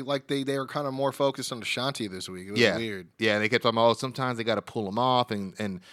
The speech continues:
Speaker 2: you know, they, they gotta," y-, you know, they, they were trying to make it seem like they gotta get his anger in check or whatever. But, uh, this takes us to a, a backstage interview. Mercedes Martinez, uh, she's notified by
Speaker 1: Ah,
Speaker 2: Mackenzie
Speaker 1: yeah,
Speaker 2: she'll be in
Speaker 1: man.
Speaker 2: a mixed tag match against Zaya and Boa,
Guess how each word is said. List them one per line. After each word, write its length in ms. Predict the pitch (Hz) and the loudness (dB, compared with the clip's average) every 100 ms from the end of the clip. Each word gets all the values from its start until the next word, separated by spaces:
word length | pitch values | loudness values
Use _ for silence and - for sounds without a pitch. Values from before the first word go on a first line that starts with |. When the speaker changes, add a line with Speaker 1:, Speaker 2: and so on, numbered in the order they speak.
| - _ | -20 _
Speaker 2:
you 100 | 107 | -6
know, 160 | 104 92 | -2 -2
they, 120 | 95 | -4
they 160 | 101 107 | -2 2
gotta," 520 | 107 104 104 98 98 - 135 | 4 6 4 4 0 -2 -2
y-, 120 | 165 | 4
you 140 | 170 | 6
know, 140 | 147 123 | 6 4
they, 120 | 123 135 | 2 4
they 100 | 135 | 4
were 80 | 127 | 4
trying 200 | 143 131 | 2 2
to 40 | |
make 160 | 123 117 | -2 -2
it 40 | |
seem 160 | - 120 | -4 -2
like 100 | 107 | 0
they 100 | 110 | 2
gotta 400 | 107 107 95 104 | 2 2 0 -2
get 180 | 110 | -2
his 140 | 101 95 - - | -2 -8 -8 -2
anger 320 | 117 104 98 | 0 0 -4
in 80 | 90 | -6
check 260 | - 90 | -6 -4
or 80 | 95 | -4
whatever. 300 | 92 90 92 | -4 -4 -4
But, 180 | 90 107 | 0 4
uh, 120 | 104 - - - - | 2 2 -8 -18 -2
this 160 | 151 160 | 0 4
takes 240 | 180 180 | 4 4
us 100 | 175 | 0
to 200 | - 170 151 | 4 6 6
a, 80 | 143 | 6
a 140 | 135 | 4
backstage 400 | 139 139 143 127 | 4 4 2 2
interview. 380 | 147 143 147 147 | 2 2 2 2
Mercedes 400 | 127 123 131 117 | 0 0 0 2
Martinez, 640 | 110 - 151 143 143 135 127 | -2 -2 -2 2 2 2 2
uh, 200 | 120 117 | 4 4
she's 280 | - 165 139 | 2 -2 0
notified 520 | 147 165 - 143 139 | 2 4 6 6 6
by 160 | 135 | 6
Speaker 1:
Ah, 20 | 135 | 4
Speaker 2:
Mackenzie 480 | 123 - 156 120 131 | 2 0 0 2 0
Speaker 1:
yeah, 80 | 117 | 2
Speaker 2:
she'll 220 | - 139 | 2 2
be 180 | 135 131 | 2 0
in 60 | |
Speaker 1:
man. 100 | 123 | 0
Speaker 2:
a 40 | 107 | 0
mixed 320 | 120 - - | -2 -4 -4
tag 280 | 127 120 117 | 0 2 2
match 240 | 120 120 | 0 0
against 280 | 110 110 87 | -2 -4 0
Zaya 340 | 104 110 110 101 | 2 4 2 2
and 100 | 95 | 6
Boa, 460 | 131 147 147 143 | 8 10 8 6